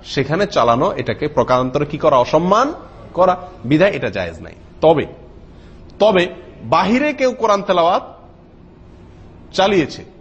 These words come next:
অডিও বা ভিডিও, আপনি টয়লেটে আছেন, বসে বসে শুনছেন, এখানে কোনো অসুবিধা নেই, এটাতে কোনো অসুবিধা নাই, কারণ এখানে আপনি অসম্মানের কিচ্ছু নেই। চালানো হচ্ছে কোথায়? বাহিরে। আপনি ভেতরে বসে শুনছেন,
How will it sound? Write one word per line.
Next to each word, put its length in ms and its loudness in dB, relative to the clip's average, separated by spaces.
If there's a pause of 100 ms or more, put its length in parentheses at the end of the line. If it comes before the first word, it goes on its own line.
(220)
অডিও 300 2
বা 100 4
ভিডিও, 400 -2 (520)
আপনি 500 -2
টয়লেটে 320 0
আছেন, 320 -4 (160)
বসে 200 -2
বসে 200 -4
শুনছেন, 460 -6
এখানে 260 -2
কোনো 160 -4
অসুবিধা 340 -10
নেই, 120 -14 (680)
এটাতে 220 2
কোনো 180 2
অসুবিধা 500 2 (320)
নাই, 200 0 (320)
কারণ 260 2
এখানে 280 -4
আপনি 280 -4
অসম্মানের 440 -4
কিচ্ছু 280 -12
নেই। 140 -14 (920)
চালানো 300 4
হচ্ছে 240 0
কোথায়? 420 0 (920)
বাহিরে। 380 0 (1040)
আপনি 240 2
ভেতরে 320 2
বসে 340 2 (280)
শুনছেন, 420 2